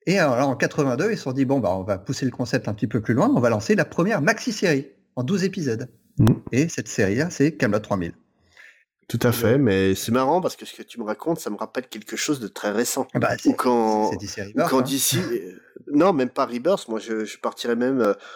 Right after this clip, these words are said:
Speaker 2: en fait, sur la version échec qui a été le D C U.
Speaker 1: Oui.
Speaker 2: Où ils se sont dit, on va sortir plein de mini-séries,
Speaker 1: C'est vrai.
Speaker 2: euh, totalement différentes, où vraiment ils ont retenté de donner de la diversité, et au final, ça a été, euh,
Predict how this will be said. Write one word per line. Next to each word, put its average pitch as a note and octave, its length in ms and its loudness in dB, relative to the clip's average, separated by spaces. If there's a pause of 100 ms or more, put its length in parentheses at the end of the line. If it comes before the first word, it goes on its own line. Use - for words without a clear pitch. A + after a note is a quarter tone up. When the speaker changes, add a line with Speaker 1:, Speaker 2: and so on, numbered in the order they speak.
(140)
Speaker 2:
en A2 80 0
fait, D#3 160 0
sur - 160 -4
la A2 40 0
version A#2 380 -2
échec B2+ 500 -2
qui - 120 -10
a - 20 -2
été C3+ 220 -4
le G2 180 0
D G#2 120 -8
C - 240 -6
U. F3 80 0 (380)
Speaker 1:
Oui. F3 220 0
Speaker 2:
Où B2+ 60 4
ils A#2+ 40 4
se - 80 -4
sont B2 120 0
dit, D3 160 0
on D#3+ 40 4
va A2+ 80 2
sortir - 340 -8
plein D#3+ 200 0
de D3 60 2
mini-séries, C#3 720 0
Speaker 1:
C'est A2+ 60 2
vrai. G2+ 160 2
Speaker 2:
euh, G2 40 -4
totalement B2+ 480 0
différentes, A#2+ 640 2 (240)
où B2+ 140 4
vraiment E3 260 4
ils A#2+ 180 0
ont G2 60 -6
retenté C#3 560 -2
de G2 160 0
donner G2+ 320 -2
de G2+ 60 -4
la F#2+ 80 0
diversité, G2+ 760 0 (320)
et C3 120 6
au C3 60 6
final, C#3+ 380 2
ça - 200 -8
a G2+ 40 -6
été, A2 340 -4
euh, F2+ 260 -4